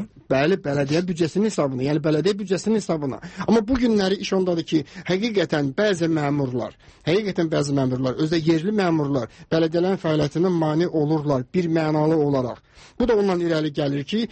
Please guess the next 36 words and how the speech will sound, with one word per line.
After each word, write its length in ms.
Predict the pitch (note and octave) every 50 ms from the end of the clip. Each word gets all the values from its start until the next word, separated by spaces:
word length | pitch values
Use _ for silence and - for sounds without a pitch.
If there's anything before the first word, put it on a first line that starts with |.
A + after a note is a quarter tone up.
| - - F#3+ -
onlar 440 | - G3 F#3+ F#3+ F#3+ G#3 A3+ A3 G3 D#3+
bələdiyyə 380 | - E3+ E3+ E3 E3 E3 G3+ F#3+
strukturu 420 | - - F3 E3 D3+ - F3 F3
ilə 120 | F3 E3 D3+ C#3
bağlı 320 | D3+ D3 D3 D#3 F3 G3+ G3 - - -
heç 160 | - A#3 G#3+ -
bir 80 | -
təsəvvürləri 540 | - E3+ D#3 F3+ D#3+ D#3 D#3+ D3+ C#3+ C#3+ C#3+
yoxdur. 260 | C3+ C3 A#2+ - C3 C3
Bunlar 240 | F3 F#3+ A3 A3+ G#3
bilmirlər 400 | G#3 A3 A3+ A3+ A#3 A3 G3 F3
ki, 180 | - - C3+ B2+ - - F#3+ - -
bələdiyyə 520 | F#3+ F#3+ F#3 F3+ F3 F#3+ A3 G3+ G3 G3
yerli 200 | F#3 F3+ G#3 G3+
özünün 260 | F#3 E3+ E3+ F3 F3+
idarəetmə 420 | E3 E3+ E3 D#3+ D3+ - F3+ F3 C#3+ E3+ E3
orqanıdır. 560 | D3+ C#3+ C#3 C#3+ C#3+ C#3 C3+ C3 C3+ C3 B2+ - - - -
Bunlar 220 | F3+ G#3 A#3 A3+
bilmirlər 400 | G#3 A#3 A#3 A#3 A3+ A3 F#3+ F3
ki, 160 | - D#3 C#3 - - - -
bu 100 | G#3 A3+
seçkili 420 | - - G3+ F#3 - - - F#3+ G3+
orqandır. 680 | F3+ D#3+ F#3 F3+ F3 D#3+ F3 E3 E3 E3 D#3+ E3 D#3+ - - - -
Mən 160 | - A3 A#3+ A#3
sizə 260 | - A3 A3+ A#3+ A#3+ -
inandırıram 520 | - G#3 G3+ G#3 G#3 G3 G#3 G3+ G3 F#3+
ki, 180 | F3+ - G3 F3+ F3+ F#3 G3+
əgər 240 | F#3+ F#3+ F3+ E3+ D#3+
bələdiyyələr 640 | D#3 F3 E3+ E3 D#3+ D#3 E3 E3 E3+ E3+ E3+ D3 B2+ - - E3 - - F3 F#3 F#3 D#3
fəaliyyəti 500 | - E3+ D#3+ E3 D#3+ D3+ C#3+ - F3 D3+ C3 - - - _ - -
ictimaiyyət 540 | D#3 - - F3 E3 E3 E3 F3 F3 - D3+
arasında 260 | C#3 C3+ B2+ C#3 C#3
geniş 320 | C3 - E3 E3+ F3+ - - -
bir 120 | E3+ D#3 C3+ D3 D3
təbliğ 380 | - - D#3+ D3+ D3+ E3+ F3+ F3 F3
olunsaydı, 600 | E3+ E3 D#3+ - - D#3 C#3 C#3 B2+ C3 A#2 A2